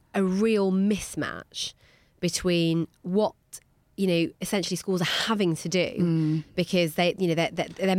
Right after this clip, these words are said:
Speaker 1: measured that
Speaker 2: League
Speaker 1: way.
Speaker 2: tables
Speaker 1: If you,
Speaker 2: and
Speaker 1: if,
Speaker 2: everything,
Speaker 1: if
Speaker 2: yeah.
Speaker 1: you think, yeah, I mean, if we look at anything in any industry, not just schools, if we
Speaker 2: Mm.
Speaker 1: measure people a certain way,
Speaker 2: Mm.
Speaker 1: their behaviour will be driven towards achieving what they're
Speaker 2: Exactly.
Speaker 1: measured by.
Speaker 2: Yep,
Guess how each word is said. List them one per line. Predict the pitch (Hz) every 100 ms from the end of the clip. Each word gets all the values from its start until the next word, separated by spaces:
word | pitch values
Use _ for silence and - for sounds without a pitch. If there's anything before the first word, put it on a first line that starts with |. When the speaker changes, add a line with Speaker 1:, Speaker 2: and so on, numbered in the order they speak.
| 240
Speaker 1:
measured | - 160
that |
Speaker 2:
League | 160
Speaker 1:
way. | 147
Speaker 2:
tables | 165 160 165 160
Speaker 1:
If |
you, | 156
Speaker 2:
and | 160
Speaker 1:
if, | 165
Speaker 2:
everything, | 160 180
Speaker 1:
if | 185
Speaker 2:
yeah. | 170
Speaker 1:
you |
think, | 156 339 -
yeah, | 311 254 180
I | 226
mean, | 262
if | 311
we | 302
look | -
at | - -
anything | 302 294 240 202 185
in | 190
any | 190 185
industry, | 180 170 170 160
not | 185 - 170
just | -
schools, | - 180 147 147 -
if | 185 165
we | 247
Speaker 2:
Mm. | 240 262
Speaker 1:
measure | 262 240
people | - 165 - 151 - -
a |
certain | 160 190 175 - 170 185
way, | 170 143 160 -
Speaker 2:
Mm. | 175 165
Speaker 1:
their | 175 185
behaviour | 185 - 233 240 233 185 160 156
will | 170 180
be | 165
driven | 190 180 156 147 151
towards | - 160 156 156
achieving | - 190 165 151 147 156
what | 156
they're | 156
Speaker 2:
Exactly. | 170
Speaker 1:
measured | 165 156 -
by. | -
Speaker 2:
Yep, | -